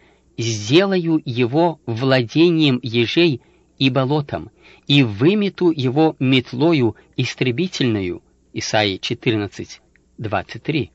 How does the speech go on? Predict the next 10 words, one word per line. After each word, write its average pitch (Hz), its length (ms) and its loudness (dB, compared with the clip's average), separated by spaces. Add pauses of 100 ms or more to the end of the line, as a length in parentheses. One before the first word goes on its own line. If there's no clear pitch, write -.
(520)
что - 380 -2
и 110 80 -4
случилось. 139 720 -2 (800)
Ибо 139 480 4
попытки 151 580 -2
восстановить 127 800 0
могущество 127 920 0
Вавилонии 117 640 0
окончились 175 800 -2
неудачно. 175 600 -2